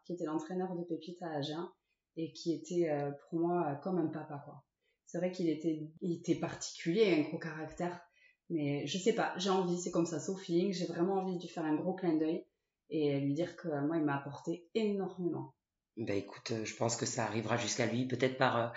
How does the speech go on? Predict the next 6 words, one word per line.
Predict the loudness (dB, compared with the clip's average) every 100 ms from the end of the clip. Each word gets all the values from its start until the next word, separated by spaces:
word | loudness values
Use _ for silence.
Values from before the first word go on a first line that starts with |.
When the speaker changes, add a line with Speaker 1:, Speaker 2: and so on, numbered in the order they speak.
| -8 -12 -10
Speaker 2:
chemin | -2 4 6
détourné, | 8 6 6 6 8
mais | 6 6 2 0
Speaker 1:
Ouais, | 2 2 2
ben | 0
j'espère. | 0 0 -2 -2